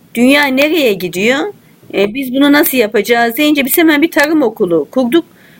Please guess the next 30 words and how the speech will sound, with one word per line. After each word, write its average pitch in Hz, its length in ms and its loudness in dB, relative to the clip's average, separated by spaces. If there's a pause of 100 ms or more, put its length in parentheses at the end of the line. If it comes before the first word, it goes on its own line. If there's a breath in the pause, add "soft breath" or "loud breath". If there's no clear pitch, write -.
(200 soft breath)
Ee, - 60 -4
ana 240 480 2
tohumu, 226 440 0
ata 277 320 0
tohumu, 233 460 0
tohum 254 340 2
bankası 269 680 0 (240 soft breath)
ve, 247 380 0
e, 196 340 2
burada 233 420 2
baharat 247 380 0
kütüphanesinin 185 960 -2 (280 loud breath)
altyapını 247 600 0 (300)
hazırladık 247 680 0
ve 285 80 0
kadınlarla 294 640 0
bunu 190 120 -4
yapıyoruz. 160 640 -2 (340 loud breath)
Kadın 247 260 0
kooperatiflerini 196 880 0
kurduk. 277 480 -2 (320 soft breath)
Kadın 294 260 0
kooperatiflerinde, 220 880 0
Ezogel'in 233 600 0
kadın 247 240 0
kooperatifinde 196 640 0
bir 240 60 -4
tarafından 247 720 -2
nar 262 140 0
ekşisini, 196 640 -4